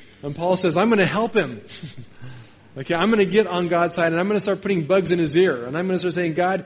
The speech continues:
you need to choose them," right? You need to reach them, 'cause these are people I love and care about, and I'm gonna pray and petition God for their salvation.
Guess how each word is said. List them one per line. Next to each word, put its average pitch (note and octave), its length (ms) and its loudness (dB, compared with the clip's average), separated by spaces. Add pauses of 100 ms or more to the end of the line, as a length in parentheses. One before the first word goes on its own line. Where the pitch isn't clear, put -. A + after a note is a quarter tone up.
(120)
you C4 120 4
need C#4+ 180 4
to B3+ 80 0
choose B3+ 380 2
them," G#3 420 -4 (240)
right? F#3 260 -10 (920)
You E3 100 -4
need G3+ 280 0
to G#3 300 -2 (360)
reach G3+ 240 -2
them, G#3+ 120 2
'cause F#3 160 0
these G#3+ 220 2
are G3+ 80 2
people G3+ 380 -4
I F#3+ 80 -2
love G3 260 -2
and F#3+ 100 -4
care G3 220 -6
about, F3+ 200 -4
and F3 40 -6
I'm G3 160 -4
gonna F#3+ 180 -2
pray G3+ 760 -2 (220)
and D3+ 120 -10
petition G#3 600 -4
God D#3 340 -4
for E3 140 -8
their F3 400 -6
salvation. C3+ 880 -8